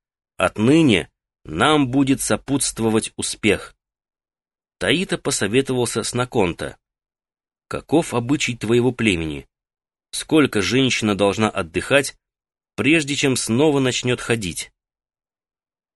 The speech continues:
"Моя первая жена родила, когда мы перегоняли скот на новое пастбище. После полудня у неё отошли воды. Я оставил её с её матерью заниматься этим у дороги.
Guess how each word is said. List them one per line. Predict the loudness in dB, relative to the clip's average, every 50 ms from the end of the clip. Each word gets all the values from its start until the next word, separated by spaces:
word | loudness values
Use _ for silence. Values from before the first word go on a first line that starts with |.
| _ _ _ _ _ _ _ -10
"Моя | -6 -2 0 2 2 2 0
первая | 0 2 2 4 4 4 4 4
жена | 2 2 2 4 4 4 4
родила, | 4 4 4 2 2 4 4 2 2
когда | 0 0 -2 0 2 2 4 4
мы | 4 2 0
перегоняли | 0 0 0 2 2 2 2 4 4 4 2 2
скот | 0 -2 -2 0 0 0 0 0 0
на | 0 2
новое | 4 4 4 4 2 2
пастбище. | 0 0 0 0 0 -2 -4 -8 -8 -6 -6 -6 -8 -10 _ _ _ _ _ _ _ _ _ _ _ _ _ _ 0
После | 2 2 2 2 2 0 0
полудня | 2 2 2 4 4 4 4 4 4 2 2
у | 2 2 2
неё | 4 4 4 4
отошли | 4 2 2 -2 -2 0 0 0
воды. | 2 4 4 4 4 2 0 -4 -6 _ _ _ _ _ _ _ _ _ _ _
Я | -6 -2 2 2 4 2
оставил | 2 0 0 0 2 2 2 2 2 0
её | 0 0 0 2 2 4 4 2 2 -2
с | -6 -6
её | -6 -2 0 2 2
матерью | 4 4 2 2 0 0 0 2 2 2 0 0
заниматься | -2 -2 0 2 2 2 2 2 0 0 0 -2
этим | -2 0 0 0 0
у | 2 2
дороги. | 2 2 2 2 0 -2 -6 -10 -16